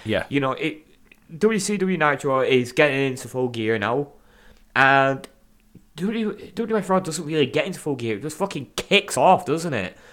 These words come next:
Speaker 1: Yeah,
Speaker 2: Like,
Speaker 1: yeah.
Speaker 2: Pil-, uh, Pillman's got a gun. Like, that's just classic. It's just classic. Oh my God, we're, this is, this is why we're doing this podcast.
Speaker 1: Yes.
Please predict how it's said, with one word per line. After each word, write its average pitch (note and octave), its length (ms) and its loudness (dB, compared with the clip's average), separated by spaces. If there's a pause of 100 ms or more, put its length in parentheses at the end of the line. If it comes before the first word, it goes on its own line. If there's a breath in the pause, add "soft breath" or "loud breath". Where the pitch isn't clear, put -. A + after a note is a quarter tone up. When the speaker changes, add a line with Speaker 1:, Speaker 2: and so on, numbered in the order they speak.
(120 soft breath)
Speaker 1:
Yeah, - 180 -2
Speaker 2:
Like, A#2 300 2 (120)
Speaker 1:
yeah. - 120 -8 (800)
Speaker 2:
Pil-, E3+ 260 8
uh, D3 160 10
Pillman's D#3+ 420 2
got D3+ 160 6
a D3 40 2
gun. C#3 360 2 (160)
Like, B2 260 4 (400)
that's D3 220 6
just D3 160 -6
classic. C3+ 520 0 (800 soft breath)
It's C3+ 200 -2
just C#3+ 160 -8
classic. C#3+ 520 -6
Oh C#3+ 160 -4
my G#2 120 -10
God, A#2 260 -4
we're, A2 160 -6 (440)
this D#3+ 260 8
is, A#2 300 -6 (120)
this C#3 220 4
is A2 180 -6
why A2 220 4
we're G2+ 120 -2
doing G2 220 -4
this F#2 160 -8
podcast. F2+ 540 -10 (440 soft breath)
Speaker 1:
Yes. - 540 -6